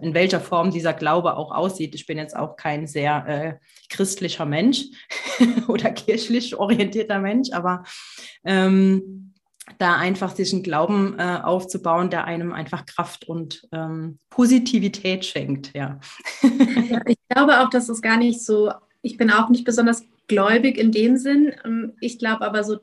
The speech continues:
Speaker 2: dass nichts durch Zufall passiert, dass alles seinen Sinn hat. Ich, ich glaube sehr stark ans Universum.
Speaker 1: Mhm.
Speaker 2: Das ist vielleicht für viele auch so spirituell, aber ich glaube, es braucht nicht die Kirche oder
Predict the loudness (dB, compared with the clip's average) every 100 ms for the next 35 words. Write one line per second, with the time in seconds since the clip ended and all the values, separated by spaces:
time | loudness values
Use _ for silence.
0 | -12 _ _ -2 0 4 4 4 0 -14
1 | _ _ _ 0 0 2 2 2 2 0
2 | 0 0 0 -2 -4 -4 -2 -2 -2 0
3 | 0 0 2 4 4 2 -4 -10 -6 -4
4 | 2 2 2 -2 -2 -2 -4 -4 -4 0
5 | 2 4 6 6 4 -4 _ -20 _ 0
6 | 0 -2 -6 -2 -2 -2 -6 -2 0 0
7 | 0 -4 -2 0 2 0 -2 0 2 4
8 | 4 4 2 0 -12 -20 _ _ _ -10
9 | -2 2 4 4 0 -2 -2 -4 -4 2
10 | 2 2 -2 -4 -6 -8